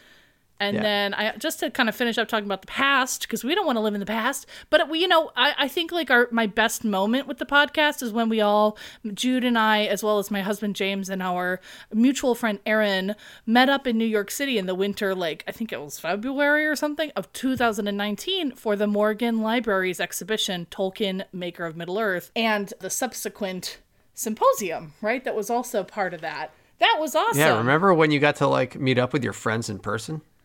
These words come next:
Speaker 1: Yeah. Oh, the one time I actually saw you, it was pretty amazing. Um,
Speaker 2: Yeah, it's wild.
Speaker 1: we were very early on in the, I feel like, oh, maybe we weren't that early on. I was very shy there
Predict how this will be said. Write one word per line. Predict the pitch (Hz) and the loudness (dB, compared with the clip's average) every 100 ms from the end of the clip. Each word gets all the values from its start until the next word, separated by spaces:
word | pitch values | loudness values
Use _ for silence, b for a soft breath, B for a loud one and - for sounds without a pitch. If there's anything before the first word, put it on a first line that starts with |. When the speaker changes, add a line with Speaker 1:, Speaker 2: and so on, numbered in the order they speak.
| b b - | b b -2
Speaker 1:
Yeah. | 220 285 | 0 0
Oh, | 226 359 311 156 | 2 2 2 2
the | 175 | -2
one | 180 220 | 2 0
time | 226 220 220 | 2 0 0
I | |
actually | 190 180 - | -2 -4 -6
saw | 180 156 | -8 -6
you, | 151 214 | -6 -4
it | 262 | -4
was | 202 | -6
pretty | - 269 | -4 -2
amazing. | 254 160 185 214 - 190 b b b b b - | -2 -2 -6 -8 -12 -14 b b b b b 2
Um, | 233 220 220 | 4 4 2
Speaker 2:
Yeah, | - - | 0 -4
it's | - | -8
wild. | 202 233 | -6 4
Speaker 1:
we | 330 | 6
were | 415 339 320 311 302 | 6 6 6 6 6
very | 254 269 285 - | 4 4 2 2
early | 233 269 269 | 2 2 0
on | 226 240 | 2 2
in | 233 | 2
the, | 226 | 2
I | 269 | 0
feel | - 571 554 | 4 4 4
like, | 415 - - | 2 -6 -8
oh, | 240 | -6
maybe | 277 339 | -4 -2
we | 339 | 0
weren't | 208 196 180 | 0 0 0
that | 170 | 0
early | 165 151 | 0 -2
on. | 147 151 b b _ _ | -2 -4 b b _ _
I | 262 381 | 2 4
was | 415 427 - - | 4 2 0 -6
very | 220 277 285 294 | 2 6 6 4
shy | - 247 180 190 226 370 b b b b - | 2 2 4 4 2 -2 b b b b 0
there | 277 320 | 4 6